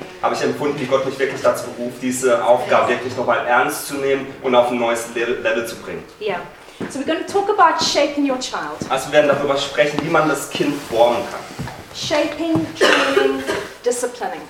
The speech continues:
Speaker 1: Wie man formt, wie man trainiert, wie man die Kinder zurechtweist.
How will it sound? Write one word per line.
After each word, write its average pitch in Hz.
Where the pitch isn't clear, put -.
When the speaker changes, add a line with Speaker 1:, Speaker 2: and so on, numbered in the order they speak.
Speaker 1:
Wie -
man -
formt, 156
wie 127
man 120
trainiert, 135
wie 120
man 113
die 113
Kinder 113
zurechtweist. 107